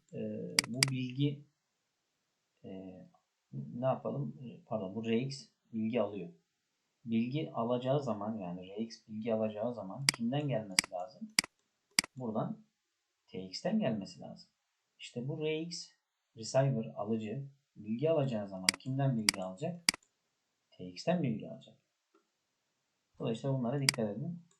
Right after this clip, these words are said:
Sonra G N D ucumuz arkadaşlar eksiye, V C C ucumuz artıya. Arkadaşlar şu enable ucu, e, aktif pasif etme ucu.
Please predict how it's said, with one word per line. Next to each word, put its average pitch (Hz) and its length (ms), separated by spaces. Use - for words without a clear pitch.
Sonra 175 300
G 139 280
N 147 140
D 156 60
ucumuz 139 540
arkadaşlar 113 420
eksiye, 135 600
V 107 260
C 131 140
C 127 100
ucumuz 113 600
artıya. - 500
Arkadaşlar 151 340
şu 139 160
enable 143 420
ucu, 113 420
e, 113 60
aktif - 460
pasif - 400
etme 139 320
ucu. 123 380